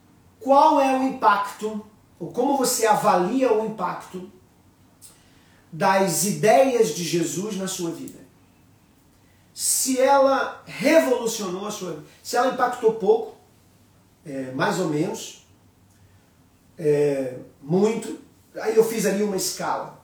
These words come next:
pouco, médio, né? Até que eu botei lá que a influência foi muita. Então a pergunta era: o ensino de Jesus, as ideias de Jesus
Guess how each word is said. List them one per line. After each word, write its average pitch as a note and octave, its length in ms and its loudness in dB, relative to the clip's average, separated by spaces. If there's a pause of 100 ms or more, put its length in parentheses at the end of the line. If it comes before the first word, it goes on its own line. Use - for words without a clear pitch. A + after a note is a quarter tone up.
(120)
pouco, A#3 460 -2
médio, F#3+ 560 -10
né? F#3+ 160 -18 (480)
Até G#3 420 -2
que G#3 340 -8 (800)
eu G#3 340 -4 (220)
botei G#3 280 -4
lá F3+ 220 0
que F#3 220 0
a F#3+ 60 2
influência F3+ 580 0
foi - 320 -6
muita. G3 560 -2 (580)
Então F#3 180 -2 (140)
a - 60 -2
pergunta G3 500 -2
era: D3 400 -4 (640)
o G#3 120 0
ensino C#4+ 540 0
de B3+ 140 -6
Jesus, D#3 480 -2
as E3 160 -2
ideias G#3 540 2
de - 80 -10
Jesus D#3+ 640 -8